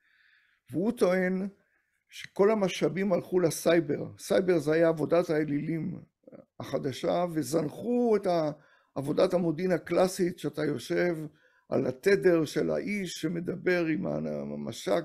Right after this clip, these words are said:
וזה. זה גם פורסם שהפסיקו את ההאזנה לד-, לד-, לדרג הטקטי, וכנראה גם בדרג היותר גבוה, אם יש האזנה, אולי הכוח אדם הטוב הלך לסייבר,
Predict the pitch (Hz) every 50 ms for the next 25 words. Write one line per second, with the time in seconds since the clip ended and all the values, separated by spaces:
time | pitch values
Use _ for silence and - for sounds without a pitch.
0 | - - - - - 175 175 175 - - - _ _ _ _ _ _ _ - -
1 | - 185 185 175 147 - - 143 127 - 190 190 202 185 180 160 - _ _ _
2 | _ _ _ _ _ - - - 139 143 - - - - - - - - - 185
3 | 185 - - 147 147 139 123 147 143 147 165 170 175 160 139 139 147 160 160 -
4 | - 139 135 127 120 - - - - - - - 117 120 165 180 175 170 - 143
5 | 127 - 180 180 180 - - - 156 147 143 135 - _ _ _ _ _ _ _
6 | _ _ _ _ _ - 113 185 - - - 156 - 160 160 160 185 180 160 170
7 | 170 160 165 156 147 143 139 - - 175 180 175 165 202 196 151 147 143 139 135
8 | - - - - 139 - - 143 135 - 185 196 190 160 165 143 131 151 151 143
9 | 151 156 151 151 147 151 165 160 165 143 156 156 175 180 180 170 156 147 139 -
10 | - - 147 135 147 147 156 165 156 151 143 - _ _ _ _ _ _ _ _
11 | _ _ - - - - 196 190 175 - 175 - - 190 214 214 170 - - 214
12 | 214 202 160 143 170 160 160 156 151 135 - - 220 190 190 185 139 151 - 123
13 | 127